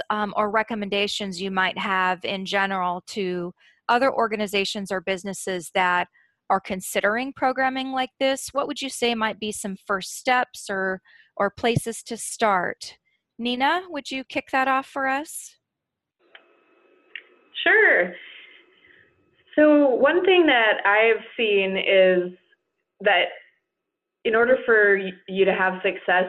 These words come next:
Speaker 2: you have to be able to imagine it working into your workplace culture. And so when we were thinking about different programs,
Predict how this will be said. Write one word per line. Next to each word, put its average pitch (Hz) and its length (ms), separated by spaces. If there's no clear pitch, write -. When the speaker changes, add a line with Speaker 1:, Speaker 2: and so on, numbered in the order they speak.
Speaker 2:
you 202 80
have - 180
to 214 60
be 196 80
able 180 260
to 202 80
imagine 170 560
it 175 160
working 170 420
into 165 280
your 160 160
workplace 156 460
culture. 240 540
And 202 240
so 202 220
when 196 160
we 233 140
were 262 200
thinking 233 240
about 185 320
different 185 380
programs, 156 800